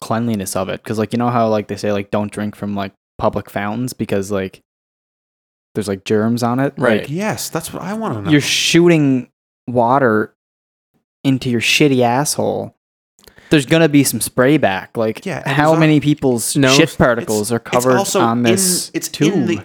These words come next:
Speaker 3: bowl that you, the people shit in.
Speaker 1: Yeah, I've al-, I've actually never heard that. I've only ever heard of, like, there's, like, a toilet with a bidet next to it. Like, they're two separate things.
Speaker 3: Yeah.
Speaker 2: Mm-hmm.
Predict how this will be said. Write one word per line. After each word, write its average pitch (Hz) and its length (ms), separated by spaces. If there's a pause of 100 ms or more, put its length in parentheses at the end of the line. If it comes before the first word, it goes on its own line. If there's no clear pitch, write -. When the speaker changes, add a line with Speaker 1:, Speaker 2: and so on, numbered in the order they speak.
(200)
Speaker 3:
bowl 180 340
that 147 220
you, 135 100 (120)
the - 80
people 180 260
shit 226 240
in. 120 240 (140)
Speaker 1:
Yeah, 160 160
I've 156 100
al-, 220 180
I've 143 140
actually - 300
never 123 160
heard 120 100
that. 117 140
I've 120 80
only 127 260
ever 120 200
heard 117 180
of, 113 60
like, 107 300 (140)
there's, 117 140
like, 113 100
a - 60
toilet 120 360
with 113 120
a 110 40
bidet 110 360
next 101 240
to 107 160
it. 98 100
Like, 107 140
they're 104 100
two - 220
separate - 480
things. - 400
Speaker 3:
Yeah. 202 80
Speaker 2:
Mm-hmm. 135 320